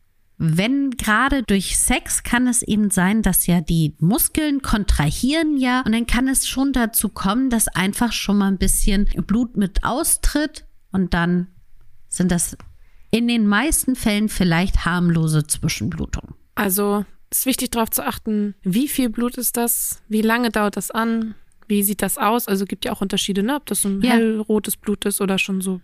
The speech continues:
Speaker 2: dunkel, bräunlich oder so.
Speaker 1: Genau.
Speaker 2: Ich würd sagen, da mal drauf achten und dann das einfach mit der Ärztin oder dem Arzt abklären,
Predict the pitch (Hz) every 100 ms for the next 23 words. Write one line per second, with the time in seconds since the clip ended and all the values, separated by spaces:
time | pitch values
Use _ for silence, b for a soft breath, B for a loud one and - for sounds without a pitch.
0 | - 220 220 214 202 190 - 208 220 214
1 | 208 220 202 202 202 254 233 208 170 170
2 | - - 214 220 214 208 214 220 208 -
3 | 240 143 - 202 202 196 196 196 208 196
4 | 202 208 - 202 196 202 208 - 202 196
5 | 190 196 190 190 - - - - 202 208